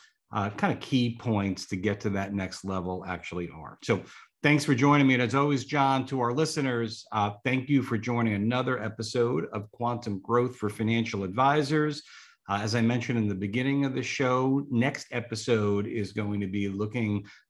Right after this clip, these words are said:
uh, at advisors at that next level, which I think we define as a million to two and a half million, somewhere along those lines,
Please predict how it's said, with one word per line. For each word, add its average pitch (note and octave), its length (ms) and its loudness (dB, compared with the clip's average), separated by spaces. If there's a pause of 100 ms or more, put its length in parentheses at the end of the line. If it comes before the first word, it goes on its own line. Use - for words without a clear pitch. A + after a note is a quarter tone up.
uh, G#2 200 2
at A2 120 0
advisors G#2+ 560 -2
at G2 100 -4
that G#2 180 -6
next B2 360 -2
level, G2+ 460 2
which G#2 180 -4
I F#2+ 80 -2
think B3+ 340 0
we C#3 140 4
define G2+ 520 0
as F2+ 140 -4
a F#2 60 -6
million C3 500 0
to G#2+ 100 -2
two A#2+ 240 -4
and A2 80 0
a F2+ 40 -4
half B2+ 340 0
million, C3 420 2
somewhere A#2+ 360 0
along A#2 300 2
those A2 260 2
lines, G#2 480 0